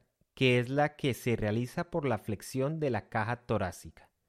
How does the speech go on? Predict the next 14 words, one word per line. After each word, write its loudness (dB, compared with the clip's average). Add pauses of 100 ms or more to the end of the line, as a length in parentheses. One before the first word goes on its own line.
(640)
Puedes 6
diferenciar 2
fácilmente 2
estos -2
dos -2
tipos -2
de 2
respiración 0 (360)
porque 6
la 8
respiración 2
profunda 0 (120)
o 0
diafragmática 0